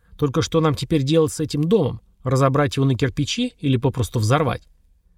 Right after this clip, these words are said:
«Вначале нужно до него добраться», усмехнулся двойник. «Похоже, что никому прежде это не удавалось».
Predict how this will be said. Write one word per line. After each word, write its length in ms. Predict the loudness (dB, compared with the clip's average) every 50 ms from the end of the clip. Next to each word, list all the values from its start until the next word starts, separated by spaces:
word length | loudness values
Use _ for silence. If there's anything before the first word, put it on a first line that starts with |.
| _ _ _ _ -4
«Вначале 460 | 0 2 2 2 2 2 2 2 2
нужно 300 | 2 2 2 2 2 2
до 100 | 2 4
него 120 | 4 4 4
добраться», 640 | 4 4 2 2 2 2 0 0 -2 -6 -10 -10 -10 -8
усмехнулся 640 | -10 -6 -4 -2 -4 -2 -2 -2 -2 -2 -2 -2
двойник. 500 | 0 2 2 2 2 0 -2 -4 -8 -14 -20 -20 -20 -20 -14 -6 -2
«Похоже, 340 | -2 0 2 2 0 0
что 120 | 0 0 0
никому 380 | 0 0 2 2 2 2 2
прежде 380 | 2 2 2 2 2 2 2 0
это 120 | 0 0
не 80 | 2 2
удавалось». 560 | 2 2 2 2 2 2 0 -2 -4 -8 -14